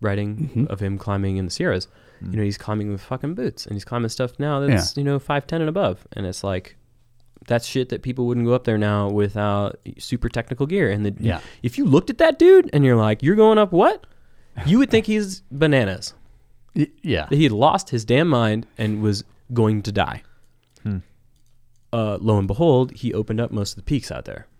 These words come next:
Speaker 1: Sometimes the better gear that gets trickled down from the people that legitimately n-, need it,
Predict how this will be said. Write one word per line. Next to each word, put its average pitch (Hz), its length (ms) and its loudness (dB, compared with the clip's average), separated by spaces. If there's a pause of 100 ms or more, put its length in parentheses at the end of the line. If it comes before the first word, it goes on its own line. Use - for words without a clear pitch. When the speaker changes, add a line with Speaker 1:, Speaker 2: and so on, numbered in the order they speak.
(1600)
Speaker 1:
Sometimes 127 840 0 (500)
the 107 300 -2 (680)
better 107 280 -2
gear 107 400 -2
that 98 120 -12
gets - 360 -8 (340)
trickled 107 400 -4
down 107 420 0
from 107 200 -4
the 98 80 -4
people 110 340 -2
that 110 300 0
legitimately 113 920 2
n-, 101 260 -2
need 110 360 2
it, 92 260 -6